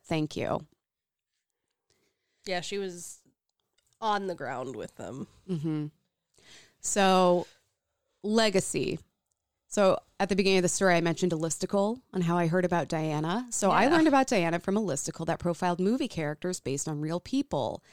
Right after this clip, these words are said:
Speaker 1: And a character named after and based on Diana Ryder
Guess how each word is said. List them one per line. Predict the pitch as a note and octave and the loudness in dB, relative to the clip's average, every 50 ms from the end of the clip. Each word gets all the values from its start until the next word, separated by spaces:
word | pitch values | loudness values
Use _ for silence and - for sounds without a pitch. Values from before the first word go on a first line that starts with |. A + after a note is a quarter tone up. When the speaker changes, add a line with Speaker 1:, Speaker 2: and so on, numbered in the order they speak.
| - - - - - _ _ - | -20 -20 -20 -20 -20 _ _ -2
Speaker 1:
And | F3+ G3 | 0 0
a | F#3+ | 2
character | - - A3 G#3+ G#3 - A3 G#3 | 2 2 2 2 2 2 2 2
named | G3 F#3 F#3 G#3+ C4 C#4 | 4 4 4 4 4 4
after | A#3+ F#3 E3 - - E3+ | 4 4 2 2 0 0
and | E3+ E3 D#3+ | 0 0 2
based | E3 D#3+ E3 - | 0 0 0 0
on | - G3+ G3+ | 0 -2 0
Diana | - G#3+ G#3 G3+ G3+ G#3 A#3 | 0 0 0 2 0 0 0
Ryder | B3 A#3 E3 D3+ D#3 D3 C#3 C#3+ D3+ G3 | 2 2 2 2 2 2 0 0 -2 -2